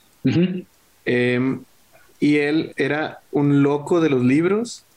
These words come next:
Speaker 2: es un loco de los libros, y su, su arte está clavado en, en, y ya, ya abrió su propia editorial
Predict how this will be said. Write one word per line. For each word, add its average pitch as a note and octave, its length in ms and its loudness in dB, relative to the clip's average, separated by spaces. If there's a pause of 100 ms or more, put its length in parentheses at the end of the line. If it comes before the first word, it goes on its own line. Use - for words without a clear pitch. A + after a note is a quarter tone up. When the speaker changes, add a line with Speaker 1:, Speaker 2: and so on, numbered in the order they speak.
(120)
Speaker 2:
es F3 360 -4
un C3+ 140 0
loco C#3 200 -2
de D3 60 -2
los B2+ 100 0
libros, C#3 440 0 (140)
y B2 360 -2 (340)
su, - 300 0
su C3+ 240 0
arte D3 540 -2
está B2 300 -6
clavado C3 640 -2
en, B2 260 -2
en, A#2 340 0 (580)
y B2 160 0
ya, A#2+ 200 -4
ya B2+ 140 -2
abrió C#3 200 0
su D3 120 -2
propia C3+ 240 -2
editorial B2 540 -2